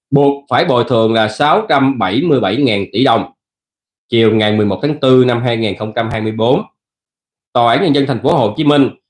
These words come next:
đã tuyên án đối với bị cáo Trương Mỹ Lan. Theo hội đồng xét xử, bị cáo Trương Mỹ Lan có các tình tiết giảm nhẹ, có nhiều, có nhiều <clears throat> đóng góp cho cộng đồng,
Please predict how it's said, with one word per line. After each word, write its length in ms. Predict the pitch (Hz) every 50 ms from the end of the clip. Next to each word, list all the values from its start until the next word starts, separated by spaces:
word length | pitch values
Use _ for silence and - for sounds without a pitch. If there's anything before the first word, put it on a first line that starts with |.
| _ _ _
đã 260 | 101 101 113 143 143 -
tuyên 280 | 151 151 151 143 143
án 340 | 127 131 139 147 185 208 180
đối 120 | 151 151
với 100 | 165 175
bị 160 | 135 107 101 -
cáo 160 | 131 143 165 160 -
Trương 160 | 139 131 120
Mỹ 120 | 110 107 123
Lan. 260 | 139 139 139 135 120 - - _ _ _ _ _ _ _ _ _ _ _ _ _ _ _ _ _ _ _ _
Theo 260 | - 160 160 165 160 143
hội 200 | 135 113 113 127
đồng 180 | 120 - 104
xét 120 | 151 170 -
xử, 400 | - 107 101 110 151 - - -
bị 220 | - 107 107 107 -
cáo 240 | 135 139 139 139 - -
Trương 120 | 151 135
Mỹ 100 | 120 131
Lan 360 | 135 135 135 135 127 123 127 -
có 220 | 143 147 170 170 -
các 140 | 185 190 -
tình 140 | - 107 95 -
tiết 120 | 170 160 -
giảm 160 | 110 131 143
nhẹ, 420 | 117 101 98 101 107 120 - - - _ _ _ _ _ _ _ _ _ _
có 200 | 151 165 196 190 147
nhiều, 560 | 127 120 117 113 110 110 107 95 - - _ _ _ _ _ _ _ _ _ _ _ _ _ _ _ _ _ _ _ _ _ _ _ _ _
có 220 | - 135 147 180
nhiều 440 | 196 165 131 117 110 110 107 101 95 - _ _ _ _ _ _ _ _
<clears throat> 60 | - - - - - - - _ _ _ _ _ _ _ _ _ _ _ _ _ _ - - - - _ - - _ -
đóng 220 | - 131 156 175 156
góp 240 | 156 180 - 214 -
cho 140 | 156 135 123 -
cộng 160 | 101 101 117
đồng, 340 | 117 113 110 101 90 -